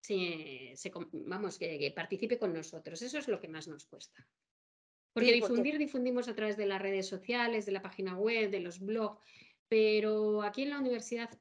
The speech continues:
Speaker 1: hay una cosa que es i-, i-, ineludible y es que, eh, o el profesor coge a su alumno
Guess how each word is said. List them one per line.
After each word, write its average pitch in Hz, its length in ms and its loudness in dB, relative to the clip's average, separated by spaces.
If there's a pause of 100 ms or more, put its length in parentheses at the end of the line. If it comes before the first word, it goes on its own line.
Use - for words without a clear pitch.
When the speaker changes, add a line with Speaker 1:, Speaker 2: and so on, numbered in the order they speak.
(140)
Speaker 1:
hay 214 220 0
una 202 520 0
cosa 208 360 -6
que 160 380 -8
es - 260 -14 (200)
i-, 165 180 -16 (180)
i-, 156 180 -20
ineludible 180 640 -2
y 170 100 -4
es 165 120 -10
que, 202 340 0
eh, 185 280 -2
o 202 100 2
el 208 80 2
profesor 220 640 -2 (120)
coge 226 240 -6
a 196 60 -4
su 208 120 -6
alumno 190 520 0